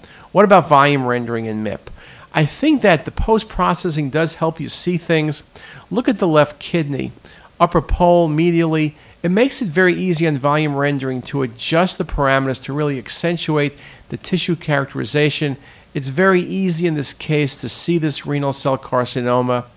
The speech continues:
Again, volume rendering will show you these smaller masses. You wanna be very careful if you're using mip. mip is a projection technique. You can easily lose renal masses when they're small. So again,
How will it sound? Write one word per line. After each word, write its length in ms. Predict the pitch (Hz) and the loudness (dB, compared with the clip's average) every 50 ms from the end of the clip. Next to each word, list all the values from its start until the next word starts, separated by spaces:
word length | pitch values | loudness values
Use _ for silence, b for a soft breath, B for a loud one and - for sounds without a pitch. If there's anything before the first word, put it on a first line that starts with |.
| B B B B B B B B B B B B B - - | B B B B B B B B B B B B B -2 -2
Again, 320 | 147 127 160 165 151 139 | 0 4 4 4 4 4
volume 420 | 127 160 160 175 196 196 185 165 151 | 4 4 4 6 6 4 2 2 2
rendering 460 | 156 160 170 165 151 156 151 135 127 | 2 2 2 2 0 0 0 0 -2
will 80 | 123 | -2
show 280 | 117 - - - - 170 | -4 -4 -6 -2 0 2
you 140 | 185 190 180 | 4 4 4
these 160 | 165 170 147 | 2 0 -4
smaller 460 | - - - - 160 156 156 151 147 | -4 -8 -4 -2 0 2 2 2 2
masses. 580 | 139 139 139 139 135 139 - - 147 135 117 - | 2 2 0 0 0 -2 -2 -2 -2 -4 -2 -2
You 120 | - 135 | -2 0
wanna 180 | 139 147 156 165 | 2 2 2 4
be 100 | 160 151 | 4 2
very 220 | 123 139 147 147 | 4 4 2 2
careful 460 | 139 - - 147 143 143 143 - 147 | 0 -2 -4 -2 -2 -2 0 -2 -2
if 100 | 127 - | -2 -2
you're 80 | 131 127 | -4 -2
using 400 | 135 139 131 120 127 120 120 120 | 0 -2 -2 -2 -4 -4 -2 0
mip. 300 | 131 143 131 - - - B B B B B B | 2 2 0 0 -2 -14 B B B B B B
mip 180 | - 156 160 151 | -2 -2 0 0
is 100 | 170 139 | 0 -2
a 60 | 143 | -2
projection 640 | - - 120 107 - - 160 170 160 - - 170 151 | -4 -4 -8 -6 -2 0 0 0 0 -2 -6 -6 -6
technique. 600 | - - 156 143 - - 151 147 143 135 - B B B B B | -4 -2 -4 -4 -2 -4 -2 -2 -2 -4 -6 B B B B B
You 80 | B 135 | B -6
can 140 | - 151 143 | -4 -4 -4
easily 460 | - - 180 180 175 147 160 170 151 | -2 -2 0 0 0 2 4 2 2
lose 380 | 143 139 143 147 151 139 120 117 | 4 2 2 2 2 2 0 -2
renal 280 | 120 135 135 131 127 | -4 -2 -2 0 -2
masses 540 | 117 113 113 117 120 127 127 - 131 107 - | -2 -2 0 0 0 0 -2 -2 -4 -6 -6
when 120 | 123 117 | -6 -6
they're 120 | 117 117 113 | -6 -6 -6
small. 520 | - - - - 127 123 120 120 107 104 | -4 -6 -6 -4 -4 -2 0 0 0 0
So 360 | 110 - - 135 131 120 B B B B B B B | -2 -2 0 2 2 2 B B B B B B B
again, 340 | 131 131 131 151 139 135 | -8 -2 2 2 2 2